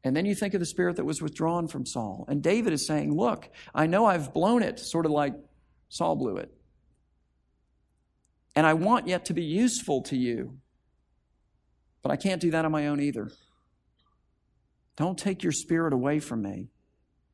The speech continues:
He's indicating there that there is a usefulness for God on the other side of forgiveness, particularly for people who care less about their reputations than they do about the glory of God, and who therefore are willing to have conversations with folks where they say, "You know,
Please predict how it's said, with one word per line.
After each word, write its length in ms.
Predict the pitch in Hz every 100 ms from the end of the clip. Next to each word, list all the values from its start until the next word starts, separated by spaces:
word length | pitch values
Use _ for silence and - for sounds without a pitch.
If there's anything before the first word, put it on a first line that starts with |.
| _ _ _ _
He's 140 | 156 160
indicating 560 | 208 196 185 170 156
there 180 | 151 156
that 160 | 147 147
there 220 | 160 156
is 100 | 135
a 60 |
usefulness 880 | 135 147 226 226 - 147 139 131 - - _
for 480 | - - 202 214 156
God 560 | 139 208 190 127 135 143 -
on 140 | 151 156
the 160 | 160
other 240 | 170 185 196
side 380 | - 180 180
of 80 | 175
forgiveness, 560 | - 156 185 185 143 139
particularly 680 | 156 - 196 190 165 156
for 160 | 151 147
people 320 | - 185 180
who 140 | 139 147
care 240 | 170 160
less 280 | 147 170 -
about 320 | 180 170 170
their 140 | 165
reputations 1040 | 151 156 147 135 175 196 - 117 117 135 - _ _ - _ _ _ _ -
than 140 | 160
they 140 | 156 143
do 180 | 170
about 300 | 170 156 156
the 40 | 147
glory 380 | 151 160 170 143
of 100 | 143
God, 280 | 165 165
and 100 | 147
who 80 | 147
therefore 440 | 151 151 - 165 151
are 40 |
willing 360 | 139 175 208 151
to 40 |
have 240 | 147 160
conversations 720 | 156 175 170 - 180 208 160 143
with 140 | -
folks 240 | 156 160
where 80 | 160
they 100 | 151
say, 180 | 156 165
"You 140 | 156
know, 300 | 156 185 202